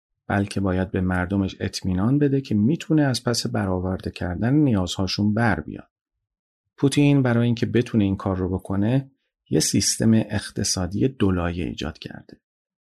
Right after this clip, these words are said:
یه لایه رو از طریق حلقهٔ نیروهای نزدیک به خودش که شرکت‌های دولتی هستن اداره و کنترل می‌کنه و لایهٔ دیگه کاملاً تابع قوانین بازار آزاده.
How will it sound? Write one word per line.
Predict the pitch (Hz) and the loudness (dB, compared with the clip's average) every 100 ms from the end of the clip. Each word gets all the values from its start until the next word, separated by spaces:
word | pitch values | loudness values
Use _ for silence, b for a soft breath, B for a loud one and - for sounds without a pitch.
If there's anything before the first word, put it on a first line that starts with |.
| _ _ | _ _
یه | 120 120 | 2 4
لایه | 110 101 104 | 4 2 2
رو | |
از | 107 101 | 2 0
طریق | - 98 98 98 | -2 -2 -2 -2
حلقهٔ | 95 92 92 92 98 | -2 -2 -4 -2 -2
نیروهای | 98 95 90 92 95 | 0 -2 -4 -4 -2
نزدیک | 90 85 92 - | -2 -4 -8 -8
به | - | -10
خودش | - 143 151 151 147 | -4 0 2 2 2
که | 120 | -2
شرکت‌های | - 104 - 92 - | -2 -2 -2 -4 -4
دولتی | 98 92 87 87 82 | -4 -2 -2 -4 -4
هستن | 92 95 - 127 160 | -4 -4 0 0 2
اداره | 151 143 143 | 2 4 4
و | 139 | 2
کنترل | 143 131 135 127 | 0 0 2 2
می‌کنه | 123 120 131 120 117 117 _ _ _ _ | 0 -2 0 2 2 0 _ _ _ _
و | - | 0
لایهٔ | 98 95 101 104 | 2 4 4 4
دیگه | 101 98 113 147 151 _ _ | 2 0 2 2 -2 _ _
کاملاً | - 143 160 151 113 113 117 | -6 2 4 6 4 4 2
تابع | 107 92 92 95 | 0 -2 0 -2
قوانین | 101 90 87 82 87 92 90 | -2 -4 -2 -4 -2 0 -2
بازار | 90 90 78 78 71 | -2 -4 -4 -4 -6
آزاده. | 80 - - | -6 -8 -12